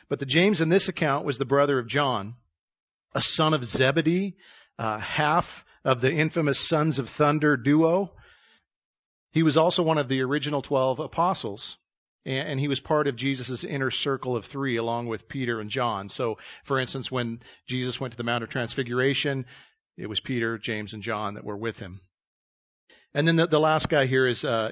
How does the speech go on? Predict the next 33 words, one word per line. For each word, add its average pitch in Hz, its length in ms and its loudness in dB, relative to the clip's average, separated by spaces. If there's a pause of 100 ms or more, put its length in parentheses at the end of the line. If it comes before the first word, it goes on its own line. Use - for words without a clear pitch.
King 143 280 -2
Herod, 117 560 -2 (100)
also 127 300 -2
known 123 260 -4
as 117 160 -6
Agrippa 120 440 -2
the 113 80 -6
First. - 600 -4 (440)
Uh, 110 360 0
this, 147 340 0
uh, 120 320 2
not 120 240 -2
surprisingly, 120 800 -4 (360)
uh, 107 180 -6
there's 110 160 -6
a 117 40 -2
lot 120 200 2
of 131 60 -4
King 131 200 -4
Herods. 117 380 -2
They 110 160 -2
all 120 300 -2
kinda 120 300 -6
had 117 160 -4
something 127 280 -8
in 104 80 -10
common. 117 340 -6
They 110 100 -6
were 107 140 -6
all 110 100 -4
just 107 160 -12
kinda 107 200 -8
horrible, 113 520 -10